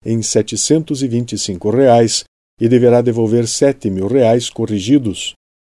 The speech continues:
Esse valor é relativo a encargos pagos por atraso no recolhimento de contribuições patronais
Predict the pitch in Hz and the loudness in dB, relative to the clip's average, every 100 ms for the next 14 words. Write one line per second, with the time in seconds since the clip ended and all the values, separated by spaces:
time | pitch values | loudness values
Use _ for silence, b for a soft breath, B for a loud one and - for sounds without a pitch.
0 | _ _ _ _ - 92 - 104 139 139 | _ _ _ _ -8 -6 -2 2 4 6
1 | 156 - _ _ 107 123 135 123 135 143 | 4 -2 _ _ -2 2 2 2 0 0
2 | 147 131 131 131 143 - 127 127 131 123 | 0 0 0 0 -4 -4 0 0 0 -4
3 | 143 131 123 123 131 117 107 101 104 110 | -2 -4 -2 0 0 0 -2 -2 -2 -2
4 | 104 107 110 104 98 104 98 101 98 - | -2 -2 -4 -4 -6 -8 -8 -8 -6 -6
5 | 95 - 107 160 143 123 127 - | -8 -6 -4 0 2 2 2 0